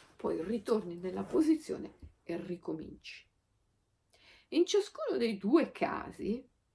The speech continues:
sia che tu debba sciogliere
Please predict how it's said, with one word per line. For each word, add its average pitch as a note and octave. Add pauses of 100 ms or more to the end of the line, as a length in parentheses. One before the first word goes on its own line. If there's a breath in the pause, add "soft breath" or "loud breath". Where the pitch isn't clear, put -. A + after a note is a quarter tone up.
(720)
sia A3+ (340)
che E3+
tu A3+ (1700)
debba E3+
sciogliere -